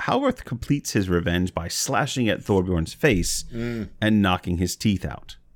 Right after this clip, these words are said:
Speaker 1: And as he does that, Hallgrim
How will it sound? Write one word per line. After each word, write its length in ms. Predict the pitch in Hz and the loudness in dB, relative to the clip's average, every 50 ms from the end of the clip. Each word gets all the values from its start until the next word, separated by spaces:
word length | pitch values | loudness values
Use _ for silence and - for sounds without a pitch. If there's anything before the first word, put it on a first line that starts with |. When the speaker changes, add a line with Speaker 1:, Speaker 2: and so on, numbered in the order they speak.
| - - - _ _ _ _ _ _ _ _ _ _ | -20 -20 -20 _ _ _ _ _ _ _ _ _ _
Speaker 1:
And 200 | - 87 90 85 | -2 0 0 0
as 260 | 87 90 95 92 - | 0 0 0 -2 -2
he 80 | - 98 | -2 -2
does 340 | 85 - 135 156 143 101 90 | 4 4 6 6 6 4 0
that, 280 | 92 85 85 87 - - _ - | -2 -4 -4 -6 -8 -10 _ -2
Hallgrim 640 | - 160 151 165 156 - 135 110 101 98 92 90 | 2 2 2 2 0 0 2 4 4 4 4 2